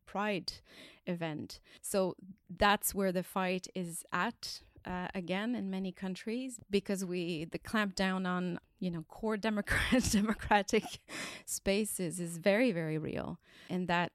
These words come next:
shapes a lot of the kind of work that has to be done. It's about enabling groups to come together, to be safe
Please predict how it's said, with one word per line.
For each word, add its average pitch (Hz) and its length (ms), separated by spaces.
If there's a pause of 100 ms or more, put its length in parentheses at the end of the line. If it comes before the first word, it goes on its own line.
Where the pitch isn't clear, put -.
(120)
shapes - 380
a 185 60
lot 170 340
of - 80
the 180 100
kind 180 280
of 175 80
work 165 300
that - 180 (320)
has 190 320
to - 120
be 170 140
done. 175 320
It's 165 220
about 170 640 (500)
enabling 180 1040
groups 190 320
to - 100
come 185 260
together, 185 500
to - 140
be 180 100
safe - 640